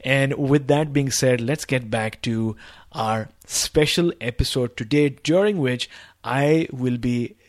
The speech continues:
reading out a carefully chosen passage from the book Embodying the Power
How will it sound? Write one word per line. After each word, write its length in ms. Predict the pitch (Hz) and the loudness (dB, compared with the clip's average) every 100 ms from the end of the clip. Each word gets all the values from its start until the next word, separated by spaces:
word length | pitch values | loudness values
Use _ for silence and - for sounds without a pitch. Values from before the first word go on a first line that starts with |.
| - | -10
reading 360 | 110 156 196 180 | -4 -2 -2 -2
out 260 | 127 123 - _ - | -2 -4 -6 _ -10
a 200 | 131 123 | -6 -6
carefully 640 | - - 143 143 - 160 | -8 -2 0 -2 -2 -2
chosen 500 | 151 131 123 120 120 | 0 0 0 -2 -6
passage 520 | - 139 147 165 147 - - - - | -4 -4 -2 -4 -4 -10 -18 -20 -8
from 280 | - 214 | -2 0
the 80 | 220 | 2
book 220 | 160 151 - - | 0 0 -6 -10
Embodying 800 | 131 127 135 135 156 165 165 160 _ | -8 -4 0 0 2 0 -2 -10 _
the 80 | 117 | -10
Power 580 | - - 117 131 131 | -10 -6 -2 2 2